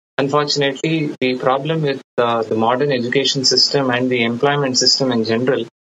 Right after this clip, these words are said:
is such that, uh, people are not given a scope for pursuing their fitness goals in any way.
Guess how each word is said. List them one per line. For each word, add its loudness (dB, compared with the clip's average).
is 0
such 2
that, 0
uh, 2
people 0
are 2
not 0
given 0
a 0
scope 2
for 2
pursuing 2
their 2
fitness -2
goals 2
in 0
any 0
way. 0